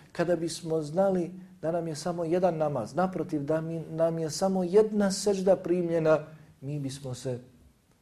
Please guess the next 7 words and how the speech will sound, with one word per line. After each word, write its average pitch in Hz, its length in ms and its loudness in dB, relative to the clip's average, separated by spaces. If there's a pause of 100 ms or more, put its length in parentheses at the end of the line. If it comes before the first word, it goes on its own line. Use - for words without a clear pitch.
(520)
nadali 131 520 -4
Allahovom 120 560 -6
oprostu, 151 640 -6 (420)
Allahovoj 143 640 -2
nagradi, 143 560 -6
Allahovoj 147 540 -4
milosti. 147 640 -8